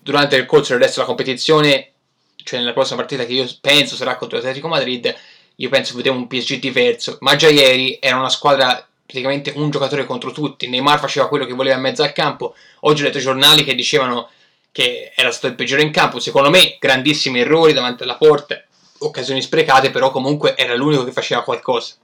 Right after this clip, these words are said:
Icardi inesistente, il centrocampo di P S G, P S G senza Verratti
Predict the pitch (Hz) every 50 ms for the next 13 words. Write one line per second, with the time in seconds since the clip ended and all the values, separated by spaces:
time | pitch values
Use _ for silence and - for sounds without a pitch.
0 | _ _ _ _ _ _ _ _ _ _ _ _ _ - - 131 - - 147 147
1 | 147 147 139 135 131 131 131 127 127 120 135 127 - - - 156 151 147 147 -
2 | 135 120 117 - - - - - _ _ _ _ _ _ - 127 - - 127 123
3 | 131 123 139 135 123 135 123 117 - 135 123 120 - - - - - - 160 120
4 | - - 151 156 156 147 147 - - - 139 131 127 120 - 131 120 123 120 120
5 | 135 139 151 151 151 - 143 131 127 120 120